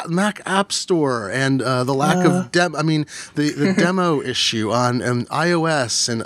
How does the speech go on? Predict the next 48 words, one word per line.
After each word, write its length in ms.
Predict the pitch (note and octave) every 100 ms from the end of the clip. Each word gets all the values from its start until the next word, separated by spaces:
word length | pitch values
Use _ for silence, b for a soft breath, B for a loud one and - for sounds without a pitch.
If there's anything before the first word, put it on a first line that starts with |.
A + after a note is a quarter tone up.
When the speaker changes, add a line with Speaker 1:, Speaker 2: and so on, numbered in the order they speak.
| -
Speaker 1:
I, 160 | D3
upgrades 580 | D3+ E3 - D#3 C3 A2+
and 100 | A#2+
trials 760 | - E3 E3 D#3+ C#3+ B2 A2 -
and, 340 | A#2+ A2+ A2+
uh, 240 | E2 G#2+ G#2 B B B
the 60 | C3
approval 440 | - G3+ G3+ E3+
time, 340 | - C#3 A#2+ A2+
the 80 |
review 380 | A#2 A#2 D#3 G3
process, 880 | F3+ D3 A#2+ A#2 - A2 G2 - -
uh, 280 | G2+ G2 F#2+ B B B
some 240 | - D#3+
of 60 | D3
its 140 | C3
issues 340 | C#3 - C#3+ B2
about, 300 | A#2 A#2+ G#2
you 60 | A#2+
know, 100 | A2+
what, 320 | A2+ C3+ -
uh, 260 | A#2+ A2+ G#2+ -
uh, 280 | A2 G#2 G2+ - - -
open 240 | C#3+ D3+ D3
systems, 480 | - F#3 - C3+
like, 160 | A2+ G#2+
why 140 | A#2+
does 140 | D3+ C#3+ -
iMessage 480 | D#3+ D#3 C#3 A2+
not 160 | B2+ A#2+
interoperate 580 | C3 B2 C#3 - C3 A#2+
with 160 | G2+
anything 240 | A#2+ A#2+ B2
else? 160 | G2+ - B B
These 160 | G3+ C#4
are 80 | A#3
all 80 | C3
Speaker 2:
Yes. 80 |
Speaker 1:
things 240 | C#3+ A#2+ A2+
we 60 |
could 120 | G#2 F#2
talk 240 | F3+ E3+
about 220 | B2+ F#2
and 80 | G#2+
complain 240 | A2+ A2
Speaker 2:
Absolutely. 260 | B2 A2 G2
Speaker 1:
about 40 |
endlessly. 340 | E3 B2 -